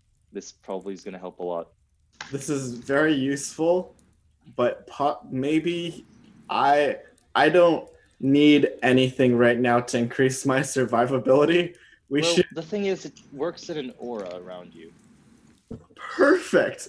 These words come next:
Speaker 2: I love
Speaker 1: Yeah.
Speaker 2: me some auras.
Speaker 1: It's like a cylinder around you. So as you're moving around, you have your movie thing. You, you get to do things with that.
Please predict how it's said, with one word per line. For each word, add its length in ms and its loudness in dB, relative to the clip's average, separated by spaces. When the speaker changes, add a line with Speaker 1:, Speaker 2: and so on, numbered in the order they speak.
Speaker 2:
I 140 2
love 280 6
Speaker 1:
Yeah. 60 -2
Speaker 2:
me 140 2
some 280 -2
auras. 680 -2
Speaker 1:
It's 260 -10
like 160 -6
a 60 -6
cylinder 800 -8
around 260 -10
you. 80 -16
So 180 -10
as 200 -6
you're 100 -10
moving 320 -14
around, 520 -12
you 100 -14
have 140 -14
your 100 -16
movie 320 -20
thing. 400 -16
You, 240 -16
you 180 -18
get 220 -8
to 60 -10
do 160 -14
things 280 -18
with 120 -20
that. 200 -20